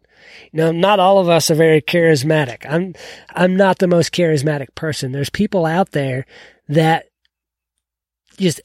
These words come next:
everybody gravitates to. They wanna talk to them. My wife is that person. She just has that it. Everybody loves her. I'm not that person. Not all of us have that, but we can turn that on when needed,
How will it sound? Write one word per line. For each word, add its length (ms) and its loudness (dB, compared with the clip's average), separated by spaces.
everybody 480 2
gravitates 600 -2
to. 140 -10
They 120 -8
wanna 220 -2
talk 280 0
to 120 0
them. 180 -6
My 160 0
wife 600 0
is 200 2
that 220 0
person. 560 -6
She 600 0
just 240 0
has 600 0
that 280 -2
it. 420 -2
Everybody 420 0
loves 480 0
her. 260 -12
I'm 160 0
not 220 2
that 160 -2
person. 360 -2
Not 200 2
all 140 4
of 60 0
us 120 0
have 260 -2
that, 220 -10
but 160 -2
we 180 2
can 580 -2
turn 280 -2
that 180 2
on 420 0
when 300 -2
needed, 500 -2